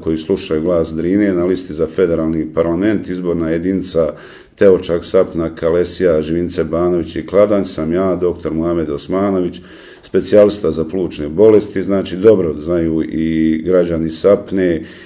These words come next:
i Kalesije moj angažman, jer sam, evo, već nekih trinaest, četrnaest godina, znači, pokrivam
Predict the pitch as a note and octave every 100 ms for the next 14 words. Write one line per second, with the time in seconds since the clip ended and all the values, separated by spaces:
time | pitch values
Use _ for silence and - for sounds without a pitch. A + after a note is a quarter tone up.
0 | - - A#2+ A#2 F#2+ G2+ G2 - G#2 F#2+
1 | F2 F2+ F#2+ E2+ E2+ F2+ A2 A2+ A2+ G2+
2 | G2 - G2 F#2 E2+ D#2+ E2+ E2 F2 E2
3 | E2+ D#2+ F2 E2+ D#2 - F2 F2+ D#2+ E2
4 | F#2+ F2 D2+ D#2 D#2+ D#2+ E2 D#2+ F#2 F#2
5 | F#2 D#2+ D2 D#2